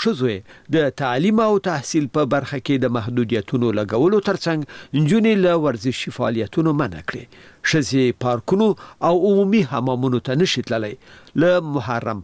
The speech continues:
پرته اوږده سفرونه نشي کولی. د ښځو سینګار ځایونه یې تړلي او په اکثرو دولتي ادارو، د ملګرو ملتونو په بنسټونو، په ملي او نړیوالو غیر حکومتي مؤسسو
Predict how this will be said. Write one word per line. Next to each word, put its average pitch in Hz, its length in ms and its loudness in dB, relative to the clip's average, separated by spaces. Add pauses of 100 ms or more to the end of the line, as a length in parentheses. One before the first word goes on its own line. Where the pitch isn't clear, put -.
پرته 170 340 0 (560)
اوږده 160 320 2 (100)
سفرونه 127 560 -2
نشي 160 220 0 (100)
کولی. 110 280 -4 (580)
د 160 140 4
ښځو 151 260 2 (120)
سینګار 131 340 0 (100)
ځایونه 127 320 0
یې 117 200 -2
تړلي 175 340 2 (260)
او 175 240 4
په 170 140 -2
اکثرو 208 320 0
دولتي 151 380 0 (100)
ادارو، 123 340 2 (160)
د 156 120 2
ملګرو 127 340 2
ملتونو 117 360 -2
په 113 140 -6
بنسټونو، 160 500 0 (420)
په 202 220 2
ملي 196 260 2
او 190 60 4 (120)
نړیوالو 147 520 0 (140)
غیر 147 200 0 (140)
حکومتي 123 540 -2
مؤسسو 113 420 -2